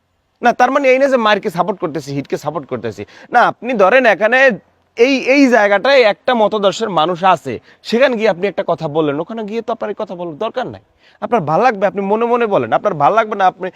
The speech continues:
আপনি বাসায় গিয়ে বলেন, কিন্তু ওই সিচুয়েশনে গিয়ে আপনার বলারই বা কি দরকার? বাকবিতণ্ডায় জড়ানোর কি দরকার? এখানে লাশ থাকুক বা না থাকুক, তাহলে তো আপনি এই অপমানটা হইতেন না।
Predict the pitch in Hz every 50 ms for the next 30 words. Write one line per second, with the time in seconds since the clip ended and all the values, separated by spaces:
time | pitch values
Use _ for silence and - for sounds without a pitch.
0 | - _ _ - 180 190 196 160 156 147 143 160 214 233 214 208 170 147 135 143
1 | 143 156 165 135 110 104 - - - - 233 _ _ _ _ _ - 254 302 311
2 | 254 - 285 269 247 302 311 214 190 202 202 180 180 202 196 - 190 185 151 143
3 | 165 202 240 247 226 196 170 185 - 190 175 180 185 160 - 160 - - 143 160
4 | 165 160 156 175 160 185 180 170 190 170 127 143 147 156 170 190 196 185 190 214
5 | 190 208 - - 156 160 - _ _ _ _ _ _ _ _ _ _ _ _ -
6 | 202 214 226 208 190 196 196 185 - _ - 160 147 208 202 180 180 190 180 175
7 | 175 - 185 180 151 165 156 - _ _ _ _ _ _ _ _ _ _ _ _
8 | _ _ _ _ _ _ _ _ _ _ _ _ _ _ _ _ _ _ _ _
9 | _ _ _ _ - 277 269 247 269 247 208 214 254 254 254 240 220 202 233 240
10 | 240 247 247 240 240 185 156 139 - - 127 95 -